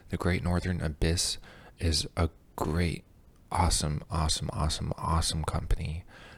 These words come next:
that, um, nobody has even seen them before.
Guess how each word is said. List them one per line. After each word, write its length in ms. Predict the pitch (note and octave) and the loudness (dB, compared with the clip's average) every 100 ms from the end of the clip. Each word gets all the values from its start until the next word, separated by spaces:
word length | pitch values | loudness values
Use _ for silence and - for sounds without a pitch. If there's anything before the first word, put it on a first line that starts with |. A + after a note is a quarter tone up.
| - | -4
that, 220 | D#2 D2 | 0 0
um, 240 | C#2 - D2 | 0 -2 -2
nobody 420 | D#2 E2 F#2+ E2+ | 2 2 2 0
has 240 | D#2+ D#2+ - - | 0 0 -2 -4
even 340 | F#2 D#2+ D2+ | -2 0 2
seen 460 | D#2 - - F#2 E2+ | 4 4 4 0 2
them 160 | D#2 | 0
before. 540 | D2 C#2+ - - E2 | 0 0 0 0 -2